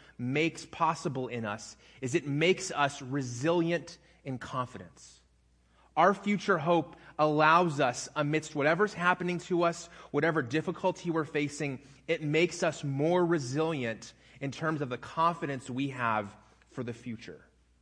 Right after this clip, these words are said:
Now, I mentioned there that Paul's, Paul's struggle that he's writing about is that he's in prison. We're not sure where he's in prison. Maybe he's in Ephesus. Maybe he's in Rome. But he's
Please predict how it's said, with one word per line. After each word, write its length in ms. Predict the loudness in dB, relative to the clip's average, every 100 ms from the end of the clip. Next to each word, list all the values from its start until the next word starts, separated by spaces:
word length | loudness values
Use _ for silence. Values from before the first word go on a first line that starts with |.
| _ _ _ _ _
Now, 60 | 0
I 40 |
mentioned 380 | 2 2 0 -2
there 180 | 2 2
that 140 | 0
Paul's, 520 | 2 6 8 6 4 -4 -16 -20 _
Paul's 360 | 4 4 4 0
struggle 480 | -2 2 4 2 0
that 160 | 0
he's 160 | -2 0
writing 320 | 2 2 2
about 280 | 2 2 2
is 100 | -4
that 100 | -6
he's 160 | -4
in 120 | -6 -6
prison. 520 | -4 -4 -4 -12 -16 _ _ _ _ _ _ _ _
We're 100 | 0
not 120 | 0
sure 200 | 2 0
where 240 | 2 4 4
he's 160 | 2
in 80 | -2
prison. 380 | -2 -2 -2 -2
Maybe 200 | 0 -2
he's 120 | -4
in 100 | -4
Ephesus. 500 | -4 -4 -6 -6 -6
Maybe 220 | -6 -6
he's 180 | -6 -6
in 140 | -6 0
Rome. 480 | 2 4 2 0 -6 -16 -20 -14 -4
But 100 | -2
he's 280 | 2 0